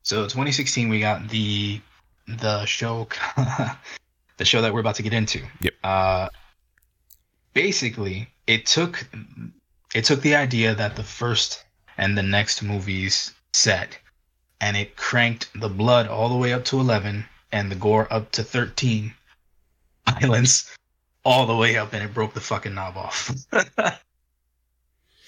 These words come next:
Speaker 2: Oh, good. Yeah. It's, um,
Speaker 1: Yeah.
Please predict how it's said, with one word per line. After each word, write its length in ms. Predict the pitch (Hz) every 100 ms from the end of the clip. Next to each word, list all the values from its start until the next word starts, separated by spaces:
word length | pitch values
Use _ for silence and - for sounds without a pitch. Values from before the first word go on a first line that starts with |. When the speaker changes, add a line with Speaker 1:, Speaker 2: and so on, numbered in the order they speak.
| - - -
Speaker 2:
Oh, 120 | 156
good. 320 | 147 147 95 90 - - -
Yeah. 240 | 101 90 90 - _ _ - -
It's, 180 | 98
um, 380 | 98 95 95 95 -
Speaker 1:
Yeah. 280 | 110 104 -